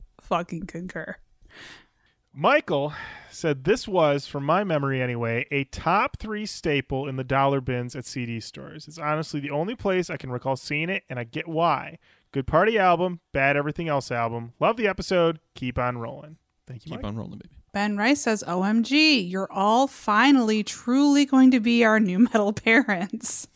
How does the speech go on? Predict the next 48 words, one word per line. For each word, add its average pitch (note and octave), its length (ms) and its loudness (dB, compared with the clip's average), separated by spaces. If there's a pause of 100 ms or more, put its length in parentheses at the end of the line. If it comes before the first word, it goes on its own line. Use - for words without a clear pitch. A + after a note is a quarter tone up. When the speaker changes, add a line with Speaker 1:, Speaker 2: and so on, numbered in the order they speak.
(160)
Speaker 1:
<laughs> - 160 -4 (920)
It B3+ 380 6
did C4+ 400 6
finally B3+ 600 6
happen. A3+ 760 0 (1300)
Good F3 380 -4 (160)
point. - 400 -12 (160)
Thank F#3 280 -6
you, - 60 -6
Ben. - 360 -10 (100)
Speaker 2:
Yeah. - 180 -14 (720)
Uh, C#3 240 -4
Nick F#3+ 180 -2
Fenton C4+ 320 0
says, D#3 320 -2
"Okay, D#3 380 2
I C3 140 4
have C3+ 340 0
to C4 200 -4
ask, D#3+ 520 2
are C3+ 160 2
you A#3+ 180 -6
guys G3 420 2
being D#3 220 -4
held D3 240 2
against C#3+ 480 -4
your C#4 120 -4
will F3 300 0
and D3 140 -6
forced D3+ 440 -2
to F#3 80 -4
do A3+ 220 -8
this F3 180 -2
stuff? D3+ 420 -8
I C3+ 80 0
wouldn't D3+ 280 -2
have A#3 80 -6
made F#3 300 -2
it E3+ 160 -8
thirty E3 380 -2
seconds E3+ 440 -6
into D3 200 -6
the D3+ 120 -6
first E3 280 -6
song C3+ 340 0
before C3+ 300 -6
saying B2+ 440 -6
nope. D3+ 380 0